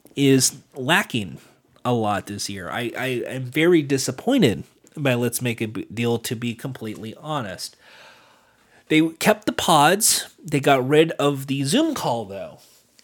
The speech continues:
I think if you were going to keep the pods, you should really keep the Zoom call, because the Zoom calls with people all over the world,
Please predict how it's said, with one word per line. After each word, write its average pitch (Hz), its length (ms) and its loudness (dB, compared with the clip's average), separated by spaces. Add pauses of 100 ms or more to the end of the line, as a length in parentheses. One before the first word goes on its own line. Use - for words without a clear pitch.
I 175 160 0
think 220 320 -4
if 208 120 -2
you 202 120 0
were 196 140 4
going 226 360 -4
to 202 320 -8
keep 220 300 -8
the 196 80 -4
pods, 196 640 -4
you 190 60 -6
should 170 280 -4
really 196 260 -2
keep - 320 -12
the 190 120 0
Zoom 247 340 -4
call, - 260 -4
because 143 420 -2
the 151 140 -2
Zoom 269 400 -2
calls 123 400 0
with 123 120 -2
people 160 360 2
all 139 280 -2
over 135 240 0
the 123 140 -6
world, 143 520 0